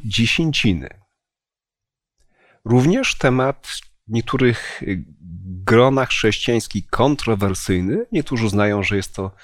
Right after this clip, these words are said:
część Starego Przymierza, absolutnie nie obowiązuje dzisiaj wierzących w Chrystusa.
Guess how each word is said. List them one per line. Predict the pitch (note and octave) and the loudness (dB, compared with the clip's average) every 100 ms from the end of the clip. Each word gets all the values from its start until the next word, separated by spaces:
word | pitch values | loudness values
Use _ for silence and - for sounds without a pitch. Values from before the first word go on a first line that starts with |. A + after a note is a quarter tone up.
| - - - _ _ | -20 -20 -20 _ _
część | - C3 A2+ | 0 2 2
Starego | - G#2 G2+ G2 | 2 2 2 2
Przymierza, | - A#2+ C#3+ C3 G#2+ | 2 2 2 2 0
absolutnie | G2+ - G#2 G#2 - G#2 | -2 -2 -4 -4 -2 -2
nie | G2 F#2+ | 0 -2
obowiązuje | F#2 F2+ F#2 F#2+ A#2 A2 F#2+ F#2 F#2+ | -4 -4 -2 0 0 2 2 0 -2
dzisiaj | F#2 - - F#2+ F#2+ | -6 -6 -4 -4 0
wierzących | F#2+ F#2+ C#3 D3 - B2+ | 2 4 2 2 -2 -6
w | - | -6
Chrystusa. | A#2+ A2 - A#2+ A2+ - A2 G#2+ | -8 -6 -4 -2 -2 -2 -2 -2